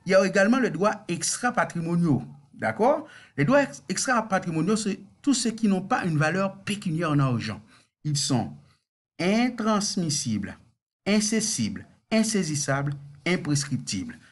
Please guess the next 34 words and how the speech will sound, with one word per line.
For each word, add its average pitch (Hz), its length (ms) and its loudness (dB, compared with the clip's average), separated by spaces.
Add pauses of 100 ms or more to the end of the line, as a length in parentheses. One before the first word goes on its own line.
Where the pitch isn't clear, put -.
(120)
Par 117 100 -4
exemple, 117 500 -4
les 113 80 -2
droits 117 200 2
politiques, 180 460 -6 (400)
les 123 100 -2
droits 143 240 4 (640)
civiques, 185 520 0 (320)
les 131 80 2
droits 147 160 6
familiaux, 185 920 0 (500)
voyez, 123 380 2 (560)
les 147 140 4
droits 175 240 4
de 165 80 -2
la 160 140 2
personnalité, 180 840 0 (140)
droit 147 160 4
à 165 280 4
avoir 170 600 -2
un 185 140 4
nom, 180 320 2 (600)
droit 156 120 6
à 165 100 6
l'honneur, 180 640 2
droit 156 140 4
à 165 100 4
l'image, 185 560 2 (160)
à 143 120 4
l'intimité 190 540 2
de 170 80 -4
la 180 140 2
vie 180 100 0
privée, 190 480 2